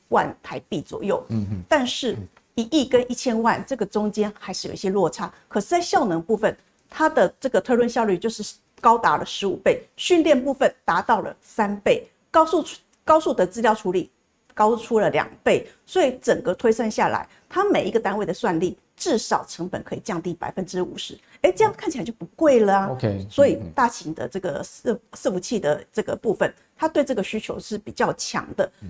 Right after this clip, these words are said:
Speaker 1: 那中小型的这个企业的话，它可能就是对于这个H一百这边，因为还是价格的考量，所以说各有它所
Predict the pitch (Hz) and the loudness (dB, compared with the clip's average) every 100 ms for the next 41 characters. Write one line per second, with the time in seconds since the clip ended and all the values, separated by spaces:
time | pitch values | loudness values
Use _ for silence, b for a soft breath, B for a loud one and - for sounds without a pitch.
0 | 80 381 370 370 370 156 - 151 175 - | 2 4 4 0 2 0 -2 -4 -6 -10
1 | _ _ - 226 160 160 - 262 196 165 | _ _ -4 0 0 0 -4 0 0 0
2 | - - b _ 370 370 - 117 160 220 | -2 -2 b _ -6 -4 -6 -6 -6 -8
3 | 214 247 175 160 196 170 113 90 - _ | 0 2 2 0 -4 -6 -4 -4 -8 _
4 | _ 220 - 233 226 220 - 196 170 196 | _ -4 -2 -8 -6 -6 -4 -6 -4 -4
5 | 208 190 180 180 - 269 - - - - | -4 -4 -6 -12 -4 -4 -4 -10 -16 -10
6 | - - - - _ - 254 247 240 240 | -8 -6 -8 -12 _ 2 4 4 -2 -2
7 | - 285 190 - 196 - - | 0 0 0 -4 -8 -8 -12